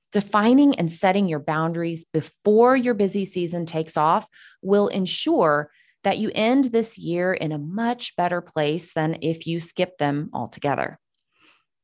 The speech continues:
As business owners, it's more important than ever to not only know what our boundaries are,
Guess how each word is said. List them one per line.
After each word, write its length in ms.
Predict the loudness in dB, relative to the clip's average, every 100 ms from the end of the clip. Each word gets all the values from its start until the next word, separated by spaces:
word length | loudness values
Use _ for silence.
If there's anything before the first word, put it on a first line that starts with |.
| _ -4
As 160 | -4
business 460 | 0 0 2 0 2
owners, 460 | 2 4 2 0 -2
it's 220 | -4 -2
more 300 | -2 0 2
important 420 | 0 0 0 0
than 100 | -2
ever 300 | -2 -2 -2
to 160 | -4 -8
not 380 | -4 -2 -2 -2
only 280 | -4 -6
know 360 | -6 -2 2 2
what 180 | 2 0
our 140 | -2
boundaries 500 | -4 -8 -6 -8 -10 -6
are, 520 | -2 2 2 2 0